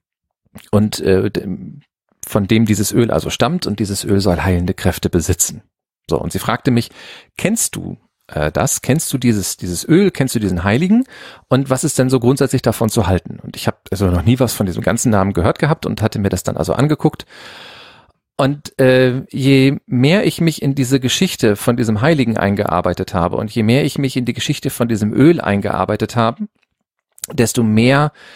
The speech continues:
äh, schrillten also meine, meine, "Oh Gott, was ist das denn für ein Dreck?", äh, Alarmglocken, ja? Ähm, also das war wirklich, ähm,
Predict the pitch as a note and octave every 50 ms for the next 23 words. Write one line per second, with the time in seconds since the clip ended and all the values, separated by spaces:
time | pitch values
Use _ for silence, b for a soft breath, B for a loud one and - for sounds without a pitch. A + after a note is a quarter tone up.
0 | B B B B B B B - C3+ C3 A#2+ A#2+ A#2+ B2 A#2+ A2+ A#2+ B2 _ -
1 | - - - - C3 D#3+ G#3 G3+ - F3+ E3 E3 E3 - - A2 B2 A#2 B2 A#2+
2 | A#2 A2 A2 A2+ A2+ A#2 A2+ A2 A2 A#2 A#2 - _ - - G#2+ G#2 A2 G#2+ G#2+
3 | G#2+ G#2+ G#2+ G#2 G#2 A#2 A#2 - _ - B2+ A2+ A#2 B2 C#3 - - - - A2+
4 | A2+ - C3 - C#3+ B2+ - - A#2 A2 - - B2+ - - G2+ G2+ - G2 G2+
5 | F#2+ _ - - G2 - - - E2+ F#2 - - A2 G#2 G#2 G#2 G#2+ F#2+ F#2+ F2
6 | D2+ - E2 E2+ F2 - _ _ - A2 G2+ A#2 E3 - B B B B B B
7 | B B _ - B2 A2+ A2+ A2 A2 A2 G#2+ A2+ A#2+ _ _ _ _ _ _ _
8 | _ _ _ _ _ _ - - - - - A2 A2 A2 A#2+ A2 - A#2 A2 A2
9 | A2+ B2+ - B2+ A2 - - - G2+ G#2+ A2 G2 G#2 - -